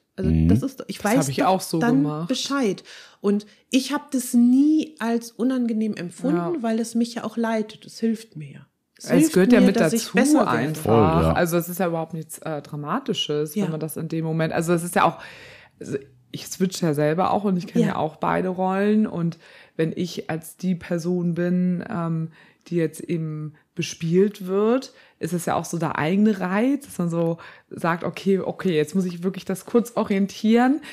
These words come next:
Speaker 3: Kann ich jetzt gerade noch, ist es gelb oder ist es schon so dunkelgelb, was schon ein Zeichen von ist, okay, er oder sie sollte danach jetzt nicht noch doller, weil wir das vorher abgesprochen haben. Man muss sich das überlegen, das ist halt schon so Nervenkitzel. Und wenn du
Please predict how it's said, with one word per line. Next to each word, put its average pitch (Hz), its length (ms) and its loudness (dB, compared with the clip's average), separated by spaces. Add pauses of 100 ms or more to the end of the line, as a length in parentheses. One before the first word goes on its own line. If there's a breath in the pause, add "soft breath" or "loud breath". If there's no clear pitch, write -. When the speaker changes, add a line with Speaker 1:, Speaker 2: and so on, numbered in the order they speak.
(140 loud breath)
Speaker 3:
Kann 190 180 0
ich 196 80 2
jetzt 196 200 -2
gerade 185 320 2
noch, 190 260 2 (240 loud breath)
ist - 160 -6
es 196 200 -2
gelb 214 340 6
oder 220 240 2
ist 190 100 -4
es 202 100 4
schon 208 200 6
so 196 140 4
dunkelgelb, 247 1080 4
was 202 160 0
schon 208 160 2
ein 196 40 0
Zeichen 202 420 -2
von 196 220 -2
ist, - 180 -4
okay, 202 480 0 (240 loud breath)
er 196 160 2
oder 190 180 2
sie 196 180 0
sollte 185 320 0
danach 180 360 -2
jetzt 180 220 -4
nicht 190 200 0
noch 202 220 2
doller, 220 400 4
weil 190 140 0
wir 175 40 -4
das 180 140 -4
vorher - 220 0
abgesprochen 226 720 0
haben. 226 320 6 (280 loud breath)
Man 190 100 2
muss 196 120 4
sich 196 100 -4
das 190 200 -2
überlegen, 196 320 4
das 202 120 2
ist 175 120 -8
halt 180 180 -2
schon 190 220 2
so 180 120 0
Nervenkitzel. 233 1080 2 (600 loud breath)
Und 196 380 4
wenn 180 300 2
du 202 380 0